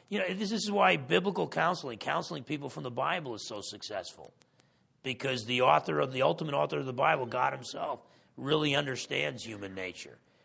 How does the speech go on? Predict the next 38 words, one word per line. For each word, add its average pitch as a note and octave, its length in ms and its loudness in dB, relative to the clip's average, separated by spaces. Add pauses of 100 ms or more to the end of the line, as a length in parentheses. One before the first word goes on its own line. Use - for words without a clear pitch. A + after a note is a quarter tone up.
(100)
really D3+ 400 0
understands C#3+ 680 0
what A#2+ 120 -8
we're G#2 80 -6
going G#2 340 -2
through, G#2 320 -10 (380)
and A#2+ 120 -4
he A#2 80 -2
tells A#2+ 400 2
us G2 140 -2
that G#2 140 -6
he's A2 240 -4
the A2+ 140 -4
only, A2 240 -2 (380)
only A#2+ 260 -4
real A#2 260 0
solution, G2+ 680 -6 (500)
uh, G2+ 180 2
to A2+ 180 -4
our G#2 140 2
problems. G2+ 640 -2 (360)
Uh, - 40 -10
telling G3 360 8
us D#3+ 180 4
what E3+ 280 6
evil E3+ 380 2
is E3 420 2 (200)
and D3+ 140 -6
then D#3+ 120 -2
giving F3 320 4
us D#3 180 2
the - 80 -6
solution D3+ 560 0
to A#2 80 -4
the G#2+ 60 -4
problem G#2+ 420 0
of F#2+ 100 -8
evil. F#2 340 -8